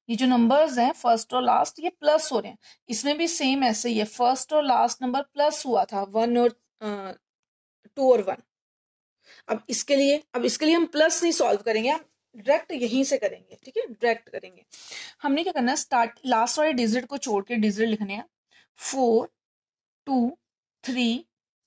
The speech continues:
और फ़ोर। क्लियर? फ़ोर, अ, टू, थ्री, फ़ोर लिख दिया, फ़ाइव नहीं लिखा अभी, फ़ाइव वाला ये स्पेस अब यहाँ पे एक नंबर के लिए छोड़ ली है। अब फ़ोर को छोड़ के बाकी नंबर लिखने हैं, क्या आएगा?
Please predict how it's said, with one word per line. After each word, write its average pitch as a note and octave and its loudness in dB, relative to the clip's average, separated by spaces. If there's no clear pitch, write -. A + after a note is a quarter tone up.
और C#4+ 0
फ़ोर। - -4
क्लियर? C4 0
फ़ोर, C#4+ 4
अ, A#3 2
टू, C4 -4
थ्री, C#4+ -2
फ़ोर A3 2
लिख A3 -6
दिया, A3 -2
फ़ाइव A#3+ 2
नहीं C#4 0
लिखा A3+ -4
अभी, - -12
फ़ाइव G3+ 0
वाला A3 4
ये A3 0
स्पेस C4 2
अब B3 -2
यहाँ A3+ 0
पे A#3+ 4
एक A3+ 0
नंबर A3 0
के A3+ 0
लिए A3+ 4
छोड़ F#3+ -2
ली G#3 -2
है। B3+ 2
अब F#4 2
फ़ोर D4+ 2
को F4+ -2
छोड़ B3 4
के B3 2
बाकी A3+ 0
नंबर A3 4
लिखने G#3 -2
हैं, G3+ 0
क्या A#3 2
आएगा? A#3+ 2